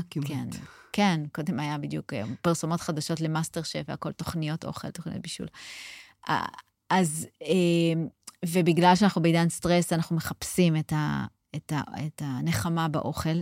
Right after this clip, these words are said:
Speaker 2: יותר מתמיד. אה, דיברנו על הקפיטליזם הלימבי ואיך הוא משתמש, והרעב שלנו בעצם לדופמין, וככה נגענו באפשרויות בעצם לחזור, ב-, בבסיס,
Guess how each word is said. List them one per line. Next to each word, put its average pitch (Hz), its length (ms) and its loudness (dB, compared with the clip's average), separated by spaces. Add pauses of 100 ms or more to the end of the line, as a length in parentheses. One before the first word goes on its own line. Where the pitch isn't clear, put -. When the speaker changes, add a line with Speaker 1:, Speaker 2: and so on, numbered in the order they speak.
(120)
Speaker 2:
יותר 160 340 -4
מתמיד. 160 520 -4 (760)
אה, 160 320 0
דיברנו 170 460 4
על 165 200 4
הקפיטליזם 165 1000 0
הלימבי 170 460 2
ואיך 165 200 0
הוא 165 120 -4
משתמש, 160 600 -2 (920)
והרעב 165 380 2
שלנו 160 400 -2
בעצם 156 320 -2
לדופמין, 160 580 0 (600)
וככה 220 260 0
נגענו 247 460 6 (920)
באפשרויות 196 840 4 (180)
בעצם 202 220 4
לחזור, 214 560 4 (260)
ב-, - 20 2 (340)
בבסיס, 180 720 0